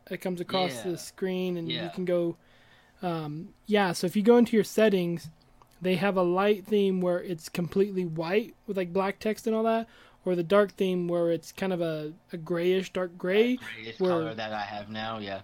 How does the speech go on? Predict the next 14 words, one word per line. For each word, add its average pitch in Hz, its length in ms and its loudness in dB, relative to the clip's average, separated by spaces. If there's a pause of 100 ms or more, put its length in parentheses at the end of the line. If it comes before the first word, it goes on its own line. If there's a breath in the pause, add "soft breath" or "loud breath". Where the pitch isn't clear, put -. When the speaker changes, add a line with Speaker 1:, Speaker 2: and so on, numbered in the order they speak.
Speaker 1:
Yeah, 190 280 2
so - 140 -4
that's 226 240 4
the 233 100 2
dark 214 260 4
theme, 180 260 -2
and 175 80 -2
the 185 80 2
light 208 280 2
theme 202 400 2 (120)
is, - 280 -4 (520)
everything 214 340 4
is 160 140 0
white, 170 320 0